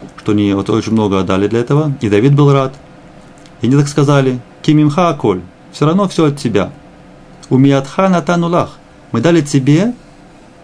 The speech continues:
лах, вот это вот леха, леха, тебе, дали тебе, миятха, из твоих рук. Так, как будто мы получили из твоих рук и передали в твои руки.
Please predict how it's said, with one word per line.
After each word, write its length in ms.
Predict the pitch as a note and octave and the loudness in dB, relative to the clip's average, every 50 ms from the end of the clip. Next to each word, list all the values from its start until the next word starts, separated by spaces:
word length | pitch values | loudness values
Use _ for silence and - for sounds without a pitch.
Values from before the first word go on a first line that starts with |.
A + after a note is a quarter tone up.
| - - - - - - - - - - - - | -20 -20 -20 -20 -20 -20 -20 -20 -20 -20 -12 -6
лах, 300 | A2+ B2 A2 G2 - - | -2 -2 -2 -2 -4 -8
вот 120 | A2 F#2+ | -6 -6
это 120 | G2+ - G2 | -6 -6 -6
вот 160 | F#2+ - - | -8 -6 -6
леха, 460 | G2+ G2 G#2 - - B2 A2 F2 F2 G2 | -4 -4 -4 -4 -2 -2 -2 -2 -4 -8
леха, 320 | G2 G2 G#2 - - - | -8 -8 -8 -6 -8 -10
тебе, 480 | F#2 - - A2+ G#2+ G2+ F#2+ G#2+ F2 D#2+ - - - - - - - | -10 -6 -8 -8 -6 0 0 0 0 -2 -8 -20 -20 -20 -20 -8 -4
дали 200 | B2 B2+ B2 A#2 | -2 0 0 -2
тебе, 480 | F#2+ - - G2 F#2+ B2 D#3 F#3+ G#3 G3 - - - - - - - | -2 -4 -8 -6 -2 0 0 0 -2 -4 -10 -20 -20 -20 -20 -4 0
миятха, 540 | C3 C3+ C#3 C3 C3 - - A2 F#2 F2+ C3 | 2 2 2 0 -2 -2 -2 -2 -2 -2 -2
из 120 | - C3+ C#3 | -4 -4 -2
твоих 220 | - C#3+ C#3+ C#3+ | 2 0 0 2
рук. 220 | - G#2+ F2 - - - - - - - - - - - - - - - - | 0 -4 -4 -4 -12 -20 -20 -20 -20 -20 -20 -20 -20 -20 -20 -20 -20 -12 -6
Так, 120 | - D3 | -6 -2
как 100 | C#3+ C#3 | 0 2
будто 180 | C#3 C#3 C#3 C3+ | 2 2 2 2
мы 100 | B2+ B2 | 0 0
получили 320 | B2 A#2+ G#2+ - - C#3+ | 0 -2 -2 0 0 -2
из 100 | D#3 D3 | -2 -2
твоих 200 | C#3+ E3+ E3+ D#3 | -2 -2 -2 0
рук 240 | F3 F#3 F#3 F#3 - - - - - - - - - - - - - - - | 0 -2 -2 -4 -6 -14 -20 -20 -20 -20 -20 -20 -20 -20 -20 -20 -20 -4 0
и 280 | C#3 D3 D3 C#3+ C#3+ - - - - - | 2 2 2 2 -2 -6 -14 -20 -20 -6
передали 300 | - C3 A#2+ A#2 A2 G#2 | -2 0 0 2 0 0
в 40 | F#2 | -2
твои 160 | - - G2+ | -2 -4 -4
руки. 200 | F#2+ F#2 F2 - | -4 -4 -8 -10